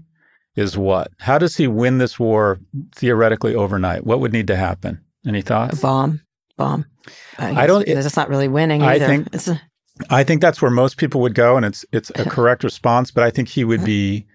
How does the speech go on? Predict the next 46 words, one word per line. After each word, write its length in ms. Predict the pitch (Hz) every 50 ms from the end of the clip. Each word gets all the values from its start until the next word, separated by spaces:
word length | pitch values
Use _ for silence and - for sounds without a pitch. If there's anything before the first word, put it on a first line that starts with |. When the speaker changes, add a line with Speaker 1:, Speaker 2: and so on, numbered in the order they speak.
| _ _ _
Speaker 1:
he 160 | _ - 135 131
would, 240 | 117 123 104 - - _
he 240 | - - - 147
would 160 | 156 151 131 110
be 120 | 117 110
singular 520 | - - - 151 135 131 131 123 127 120
and, 240 | 113 107 104 101 104 -
and 340 | - 113 107 104 101 101 98 - - - - - - _ _ -
isolated. 640 | 127 120 131 - - 139 120 117 107 104 107 - -
Even 360 | - 147 151 165 156 117 - - _
China 360 | - - - 165 170 180 170 143
and 100 | 120 110
India 260 | 117 120 117 113 104
would 120 | 95 98 -
turn 180 | - 117 101 101
against 320 | 90 90 92 87 - -
him 100 | 104 95
if 80 | 92 -
he 120 | - 107
used 180 | 95 95 - -
a 40 | 104
bomb. 340 | 82 98 92 90 82 - - _ _ _ _ _
He 180 | - 110 117
would, 180 | 117 117 107 104
Speaker 2:
Mm-hmm. 240 | 185 170 190 233 - - _ _ - -
Speaker 1:
it'd 160 | - 139 147 139
be 140 | 135 127
over 200 | 123 117 101 107
for 160 | - - 104 90
him. 240 | 92 95 87 87 - _ _ _ _ -
I 80 | 123
think 120 | 127 165 147
he 80 | 143
would 120 | 123 120 107
have 100 | 95 110
already 180 | 104 104 95
used 240 | 95 101 110 - -
one 80 | 101 95
if 80 | - -
he 60 | 104
didn't 180 | 92 101 92 95
realize 360 | 92 92 92 90 90 85 -
that 100 | 101 87
he 140 | - 107 92
would 140 | 90 87 85
be, 280 | 92 90 87 85 90